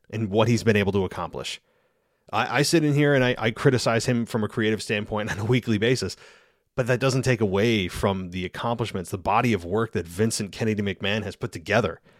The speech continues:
over the last fifty years. I mean, my God, the man is, uh, one of a kind and has changed professional wrestling forever. So to say you can be on Vince McMahon's level and you, you feel like you should be and you are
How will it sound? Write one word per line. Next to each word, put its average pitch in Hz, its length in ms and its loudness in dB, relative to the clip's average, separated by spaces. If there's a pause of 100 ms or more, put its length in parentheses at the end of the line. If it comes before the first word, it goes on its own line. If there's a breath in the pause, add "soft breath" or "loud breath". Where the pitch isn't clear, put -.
(160 soft breath)
over 104 100 -2
the 110 80 0
last 107 240 -2
fifty 120 360 -6
years. 95 320 -4
I 98 60 -6
mean, 98 160 -6
my 101 340 -4 (100)
God, 117 480 0 (760)
the 110 80 -2
man 127 320 2
is, 101 300 -2
uh, 92 320 -4 (400)
one 107 340 -2
of 107 60 -2
a 98 60 -4
kind 87 420 -6 (560)
and 107 140 -4
has 110 140 -2
changed 131 560 0
professional 117 460 -2
wrestling 110 380 -2
forever. 117 680 -4 (640)
So 120 180 0
to 113 80 -2
say 175 200 2
you 180 280 0
can 135 140 2
be 127 120 4
on 117 140 2
Vince 113 200 0
McMahon's 107 400 -2
level 104 300 4
and 98 160 -4
you, 92 220 -6
you 90 140 -14
feel 110 200 -2
like 98 120 -4
you 95 80 -8
should 107 240 -2
be 101 180 -4
and 92 100 -6
you 90 140 -4
are 95 280 2